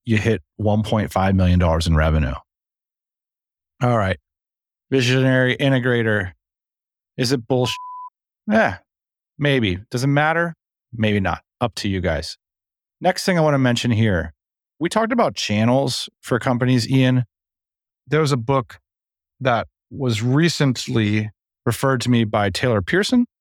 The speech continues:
It's called The Coaching Habit. It's a cool little book. One of the things I noticed on the front page is that it sold over a million copies. So that's kinda interesting. Probably found ourselves in some airports here and there. And then you open up the book and you see it's, like, a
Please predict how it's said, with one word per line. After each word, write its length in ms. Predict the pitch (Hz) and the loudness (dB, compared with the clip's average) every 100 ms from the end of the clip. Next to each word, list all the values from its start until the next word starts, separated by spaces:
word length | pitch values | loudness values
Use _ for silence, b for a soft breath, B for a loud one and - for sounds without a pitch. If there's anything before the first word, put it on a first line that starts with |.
| _ | _
It's 140 | - - | -14 -12
called 680 | - 131 131 131 131 127 123 - | -4 0 0 0 0 -2 -6 -12
The 640 | 123 120 120 117 120 123 113 - _ _ _ - | -4 0 2 2 2 0 -4 -10 _ _ _ -4
Coaching 460 | 175 180 175 170 | -2 2 2 2
Habit. 500 | 160 - - 110 73 - _ | 0 -6 -6 -6 -6 -14 _
It's 100 | - | -20
a 20 | |
cool 180 | - 151 | -4 0
little 140 | 143 117 | 2 2
book. 440 | 120 147 - - _ _ | 0 -2 -4 -20 _ _
One 140 | 131 | 0
of 60 | 131 | 2
the 40 | |
things 140 | 131 117 | 2 2
I 60 | |
noticed 360 | 110 135 165 - | 4 4 2 0
on 60 | 113 | -2
the 80 | |
front 300 | 107 139 147 | 0 -2 -4
page 240 | - 117 113 | -2 0 0
is 100 | 110 | 0
that 100 | 110 | -2
it 80 | 98 | -2
sold 240 | 123 117 | -2 0
over 200 | 120 117 | 0 2
a 40 | |
million 320 | 117 120 120 131 | 2 4 2 0
copies. 360 | - 101 98 | -2 -2 -2
So 80 | 151 | -2
that's 160 | 220 - | -4 -2
kinda 260 | 95 87 | -2 -2
interesting. 460 | 90 - - 135 147 _ _ _ _ | -2 -2 0 0 -2 _ _ _ _
Probably 140 | 135 113 | -4 -2
found 160 | 120 | 0
ourselves 360 | 107 - 110 104 | 0 0 -2 -2
in 80 | 98 | -4
some 200 | 104 92 | -4 -2
airports 460 | 113 107 - 110 - | -2 -2 -2 -4 -2
here 160 | 104 98 | 0 2
and 100 | 104 | 2
there. 160 | 165 - _ _ _ _ _ _ _ | 0 -4 _ _ _ _ _ _ _
And 100 | 107 | 0
then 100 | 117 | 2
you 100 | 120 117 | 2 0
open 260 | 143 165 | -2 -2
up 120 | 151 | -4
the 140 | - - | -6 -16
book 480 | - 190 113 - _ _ _ _ _ _ - | -4 -2 -2 -8 _ _ _ _ _ _ -2
and 80 | 127 | -2
you 80 | |
see 140 | 117 139 | 0 0
it's, 120 | 117 | 0
like, 120 | |
a 80 | 123 | 0